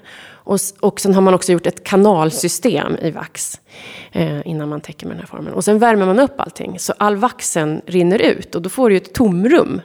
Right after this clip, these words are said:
Speaker 1: mellan den här kärnan och f-, eh, kappan ut-, utanpå, eh, där vaxet var.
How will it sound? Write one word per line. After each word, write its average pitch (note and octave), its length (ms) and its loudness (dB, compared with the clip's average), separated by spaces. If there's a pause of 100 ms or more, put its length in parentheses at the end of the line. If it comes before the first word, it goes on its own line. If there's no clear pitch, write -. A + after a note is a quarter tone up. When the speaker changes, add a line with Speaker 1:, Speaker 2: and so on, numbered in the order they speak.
Speaker 1:
mellan G3+ 400 2
den F3+ 120 -2
här D3+ 180 -4
kärnan F3+ 640 -6 (280)
och - 340 -2 (180)
f-, - 280 -12
eh, F3 200 0 (280)
kappan - 520 -6
ut-, - 300 -16
utanpå, E3+ 800 -8 (880)
eh, D#3+ 360 0 (220)
där F3 120 2
vaxet F3 440 -6
var. - 320 -6